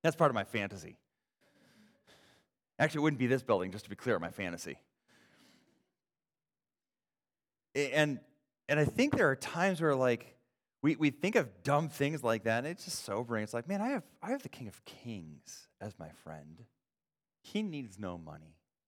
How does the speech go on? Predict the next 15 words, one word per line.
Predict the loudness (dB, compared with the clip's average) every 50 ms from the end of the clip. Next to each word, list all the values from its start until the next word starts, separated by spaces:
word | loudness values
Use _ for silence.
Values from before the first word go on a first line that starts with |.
| _ _ _ _ _ _
He | -8
doesn't | -6 -6 -6 -8
need | -8 -8 -8 -8 -10 -10 -12
a, | -12
a |
billion | -12 -8 -4 -4 -2 -2 -2
dollars | -2 -2 -2 -2 0 -2 -2 -2 -4 -8 -10
is, | -8 -8 -8 -8 -8 -10
like, | -8 -8 -6 -8 -8 -12 _ _ _ _ _ _ _ _ _ _ _ _ _ _
nothing | -12 -10 -8 -8 -8 -10 -14 -16 _ -16 -14 -14 -16 -20 -20 -20 _ _ _ _ _ _ _ _ _ _ _ _ -10
to | -6
the | -6 -4 -4
one | -6 -6 -8
who | -10 -12 -14 -14 -14 -14 -16 -14 -10
made | -8 -6 -6 -4 -4 -6 -6